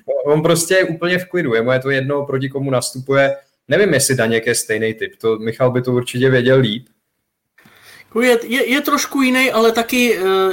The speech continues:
Speaker 2: je svým způsobem strašně přirozený, že jde prostě hrát fotbal, jo? Jde tam něco vymyslet a neřeší, že proti němu je Slávie nebo někdo, ale David Zima je tak specifický, <laughs> že to, to opravdu,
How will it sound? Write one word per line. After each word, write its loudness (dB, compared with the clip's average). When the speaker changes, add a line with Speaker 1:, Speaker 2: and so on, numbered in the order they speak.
Speaker 2:
je 0
svým 0
způsobem -2
strašně -2
přirozený, 0
že 2
jde 2
prostě -2
hrát 2
fotbal, 0
jo? 0
Jde 2
tam 2
něco 0
vymyslet 0
a 0
neřeší, -2
že 2
proti -6
němu -2
je 2
Slávie 2
nebo 0
někdo, 0
ale 4
David 4
Zima 2
je 4
tak -2
specifický, -2
<laughs> -8
že -4
to, 0
to 0
opravdu, -2